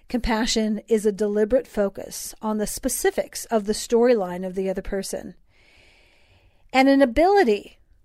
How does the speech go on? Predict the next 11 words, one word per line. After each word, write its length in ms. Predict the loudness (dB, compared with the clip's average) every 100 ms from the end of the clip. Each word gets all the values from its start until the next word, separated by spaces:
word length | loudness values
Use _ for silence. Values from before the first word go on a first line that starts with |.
| _ _ _ -8
to 120 | -4
connect, 600 | 0 2 2 -2 -10 -18 _ _ _
which 240 | -8 -4
means 460 | -2 -2 -4 -8 -14 _ _ _ -4
be 180 | -4
honest, 340 | 0 0 0 -2
responsible, 560 | -4 -2 -2 -2 -2
humble 400 | -2 0 0 -2
with 500 | 4 6 6 4 -12 -8
the 120 | -6
storyline, 680 | -4 -2 0 -2 -4 -8 -10